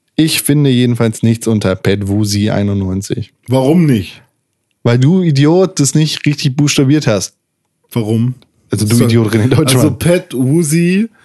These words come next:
Speaker 2: wird geschrieben wie Wet Pu-
Speaker 1: Ah, die Klappe.
Speaker 2: Also Pet
Speaker 1: Pet Wusi. Buchstabier es einfach nur und schäm dich dafür, dass
Speaker 2: Also
Speaker 1: du diesen Namen jemals, fick dich.
Speaker 2: P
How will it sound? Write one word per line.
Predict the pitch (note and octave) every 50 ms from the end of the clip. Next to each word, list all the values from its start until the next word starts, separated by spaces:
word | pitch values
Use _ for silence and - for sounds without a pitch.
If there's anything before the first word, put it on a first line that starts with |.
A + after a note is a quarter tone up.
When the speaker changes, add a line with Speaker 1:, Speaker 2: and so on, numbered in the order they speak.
| _ _ _
Speaker 2:
wird | - C3 C#3+ D3+ C#3 -
geschrieben | - C#3+ B2+ - - C#3 D3+ E3+ F3 D#3 E3 D3+ B2+
wie | C#3+ D3 D3+ D3+ D3+ - - -
Wet | A#2 A#2 B2+ C#3 D3+ D#3+ - - - - _ _ _
Pu- | - C#3+
Speaker 1:
Ah, | D3 D#3 D#3+ D#3 D3+ D3+ D3 C#3+ C#3+ C#3+ C#3+ C#3+ C#3+ C#3 C#3 C#3 C3+ C3+ C#3 C#3 C3 B2+
die | A#2 - C3+ A#2+
Klappe. | - - C#3 C#3+ D3 C#3+ - C3 A#2 G#2 F#2 F2 - _
Speaker 2:
Also | - C3+ C#3 A#2 A#2 A#2
Pet | G2+ - D#3 E3+ F3 F3+ D#3
Speaker 1:
Pet | - - - _ _
Wusi. | C#3 C3+ D3 D3+ C3+ B2+ B2+ A#2 A#2
Buchstabier | A#2 B2+ F3 F3 D#3+ - E3+ D3+ C#3 C#3 G3 G3 F#3
es | E3+ -
einfach | B2+ B2+ B2 A#2+ A#2+ A2 A2+
nur | A#2 A2+ A2+ A2+ A2+
und | A#2+ B2 B2 -
schäm | - F#3+ F#3+ G3+ F#3+ F3+
dich | E3+ D#3
dafür, | - F3 D#3 C#3+ D#3+ D#3
dass | D3+ C#3+
Speaker 2:
Also | C3+ D3+
Speaker 1:
du | D#3 C#3
diesen | D3 C#3+ C#3+ D3+
Namen | D3+ D#3+ E3 E3 D#3 D3+
jemals, | D3+ D3+ D3+ D3 C#3 C#3 - - - _ _ _ _ _ - - G2 - - -
fick | - - - F3+ E3 -
dich. | - B2+ A2 - - - - - - - - - - - - - _ _ _ _ _ _ _
Speaker 2:
P | - - E3 D#3+ E3 E3 D#3+ E3+ F#3 G#3+ A#3+